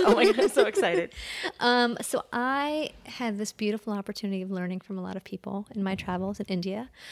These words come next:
Speaker 2: I also worked with, um, a shaman from Hawaii. And so what I'm going to be bringing is a combination of those two spiritual practices on how to create a sacred space, whether that's in your home or your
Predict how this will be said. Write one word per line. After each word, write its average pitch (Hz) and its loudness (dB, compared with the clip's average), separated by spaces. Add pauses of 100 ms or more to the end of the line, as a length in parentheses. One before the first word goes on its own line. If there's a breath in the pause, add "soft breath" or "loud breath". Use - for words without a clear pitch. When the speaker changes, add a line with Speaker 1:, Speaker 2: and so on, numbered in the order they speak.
(140 loud breath)
Speaker 2:
I - -6
also 208 -2
worked 196 -8
with, 185 -6
um, 190 -4
a 208 -8
shaman 190 -4
from 185 -8
Hawaii. 190 -6 (680 loud breath)
And 208 2
so 208 0
what - -6
I'm 214 0
going 220 -2
to - -12
be 202 -8
bringing 185 -4
is 190 -6
a 196 -10
combination 185 -6
of 180 -10
those 185 -4
two 180 -6
spiritual 180 -8
practices 180 -10
on 196 -12
how 185 -8
to 190 -10
create 180 -10
a - -8
sacred - -10
space, - -12 (560 soft breath)
whether 190 -2
that's 190 -12
in 185 -10
your 185 -8
home 226 -2 (180)
or 202 -8
your 175 -8